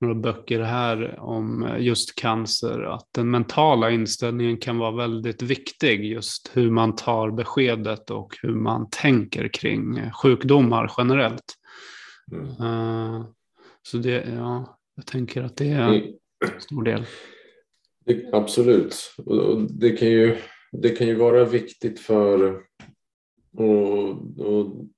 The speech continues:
Speaker 2: eh, liksom med svåra sjukdomar så kan det vara viktigt med, eh, framför allt för hur ens, eh,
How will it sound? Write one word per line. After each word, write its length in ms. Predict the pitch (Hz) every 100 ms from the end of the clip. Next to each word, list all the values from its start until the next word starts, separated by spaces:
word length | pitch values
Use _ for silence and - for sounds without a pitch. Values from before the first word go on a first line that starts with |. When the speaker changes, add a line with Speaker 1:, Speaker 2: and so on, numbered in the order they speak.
| - 92
Speaker 2:
eh, 380 | 90 50 50 50
liksom 220 | 104 107
med 220 | 104 110
svåra 340 | - 101 101 95
sjukdomar 580 | 101 92 - 104 101 92
så 260 | 95 90 - -
kan 120 | 101
det 60 | 95
vara 260 | 92 90 85
viktigt 640 | 90 - - 87 - -
med, 540 | 87 87 80 80 80 73 _ _ _ _ _ _ _ _ _ -
eh, 420 | 80 78 80 82 - - -
framför 420 | 95 90 92 -
allt 460 | 87 95 98 - -
för 380 | - 87 87 82
hur 400 | 87 82 82 82
ens, 300 | 85 80 80 - - - _ _ _ _ -
eh, 480 | 80 80 78 76 71